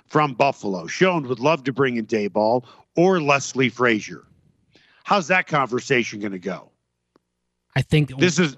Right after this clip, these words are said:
Speaker 2: I don't
Speaker 1: this
Speaker 2: think
Speaker 1: is who I want, and this is who I want. You know what the bottom line
Speaker 2: again,
Speaker 1: is?
Speaker 2: but again, it, it depends what, again, it depends what kind of structure are they having. Is it going to be a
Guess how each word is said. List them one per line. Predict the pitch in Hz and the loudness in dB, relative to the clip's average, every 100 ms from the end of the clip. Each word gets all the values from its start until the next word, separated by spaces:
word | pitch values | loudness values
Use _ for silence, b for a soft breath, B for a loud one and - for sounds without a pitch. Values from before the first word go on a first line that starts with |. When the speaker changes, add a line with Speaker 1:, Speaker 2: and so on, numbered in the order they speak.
| - | -4
Speaker 2:
I | - | 2
don't | 175 208 | 4 6
Speaker 1:
this | 196 | 6
Speaker 2:
think | 208 | 6
Speaker 1:
is | 165 | 4
who | 190 | 6
I | 190 196 | 4 4
want, | 190 196 196 B - | 4 2 2 B 0
and | 170 | 2
this | 165 | 0
is | 151 | 0
who | 165 | 2
I | 170 180 | 4 4
want. | 123 B | 0 B
You | 170 | 0
know | 180 | 2
what | 247 | 2
the | 202 | 2
bottom | 196 214 214 | 4 4 4
line | 202 208 | 4 8
Speaker 2:
again, | 226 254 | 6 6
Speaker 1:
is? | |
Speaker 2:
but | 170 | 6
again, | 202 220 247 | 6 6 4
it, | 220 | 4
it | 175 | 2
depends | 202 - 233 214 - b b _ _ | 2 4 4 4 -2 b b _ _
what, | 196 151 196 226 - | -2 4 4 2 -4
again, | 180 190 220 156 | 0 4 4 4
it | 156 | 0
depends | - 202 170 | 2 4 4
what | 123 131 208 - | 2 4 4 2
kind | - 202 196 | 2 4 6
of | 165 | 6
structure | - - 190 - - 170 | 4 4 2 4 4 4
are | |
they | 156 143 | 4 6
having. | 156 202 147 107 b b b | 6 6 6 2 b b b
Is | 160 | 2
it | 156 147 | 2 2
going | 165 165 | 4 4
to | |
be | 156 | 4
a | 151 | 4